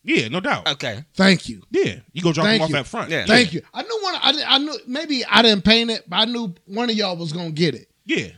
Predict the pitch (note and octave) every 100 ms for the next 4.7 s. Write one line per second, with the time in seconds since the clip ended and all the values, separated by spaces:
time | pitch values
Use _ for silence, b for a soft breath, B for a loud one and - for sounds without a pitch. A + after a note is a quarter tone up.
0 | G2+ F3 D#3 F#3+ G3+ B3 - G#2+ C4 D4+
1 | - - C4 A#3+ C4 A#3 G3+ F3 G3 E3
2 | C3 G#3+ B3+ - B3+ C4+ D4 C4 A3+ A3
3 | G#3+ - C#4+ F3 C3 - - - A#2+ -
4 | - B2 A3 E3 A#3+ F3